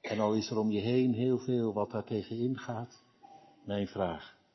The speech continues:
of de vraag vanuit dit gedeelte aan jullie. Is er hoop, verlangen, gebed tegen de verdrukking in? Ook als het in Ede er minder op wordt,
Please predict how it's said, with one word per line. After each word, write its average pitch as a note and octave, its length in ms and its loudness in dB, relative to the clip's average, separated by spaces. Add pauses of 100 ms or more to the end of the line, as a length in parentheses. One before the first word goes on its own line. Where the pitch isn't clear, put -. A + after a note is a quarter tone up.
(720)
of - 100 -20
de G#2 120 -4
vraag A2+ 380 2
vanuit G#2 240 -4
dit G2+ 160 -6
gedeelte G2 460 -2
aan F2+ 80 -4
jullie. F#2 320 -6 (1300)
Is G2+ 140 -6
er G#2 100 0
hoop, G#2 440 0
verlangen, A2 520 0
gebed A2+ 500 -2
tegen B2+ 300 2
de A2 100 -2
verdrukking G2 580 -2
in? A2 320 -4 (1700)
Ook A2+ 180 0
als A2 180 2
het A#2+ 100 2
in B2 60 -2
Ede A#2 520 2 (320)
er G#2 160 0
minder A2 360 4
op - 160 -2
wordt, A#2 380 0